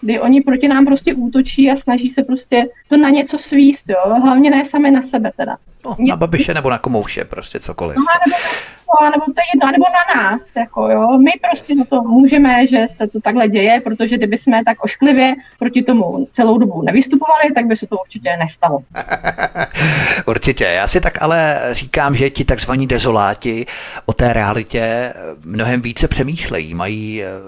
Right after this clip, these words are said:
Speaker 2: více informací z více zdrojů, které nepodléhají tomu společnému systémovému narrativu a vylhané propagandě. A díky tomu všemu se cítíme mnohem, paradoxně se cítíme mnohem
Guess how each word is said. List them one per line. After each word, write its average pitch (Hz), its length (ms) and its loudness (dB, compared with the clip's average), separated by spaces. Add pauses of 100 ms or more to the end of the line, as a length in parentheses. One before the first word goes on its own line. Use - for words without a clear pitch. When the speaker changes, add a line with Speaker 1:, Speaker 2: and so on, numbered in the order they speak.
(200)
Speaker 2:
více 123 240 -4
informací 120 560 -4
z - 60 -6
více 107 280 -4
zdrojů, 110 500 -6
které 117 280 -4
nepodléhají 101 720 -4
tomu 92 240 -10
společnému 95 600 -8
systémovému 92 680 -6
narrativu 90 560 -8 (280)
a 90 280 -2
vylhané 95 380 -4
propagandě. 87 760 -8
A 98 180 -6
díky 113 280 -8
tomu 143 200 0
všemu 123 600 -6
se 117 260 -2
cítíme 117 580 -6
mnohem, 95 500 -4
paradoxně 139 600 -6
se 104 140 -8
cítíme 120 400 -6
mnohem 117 360 -4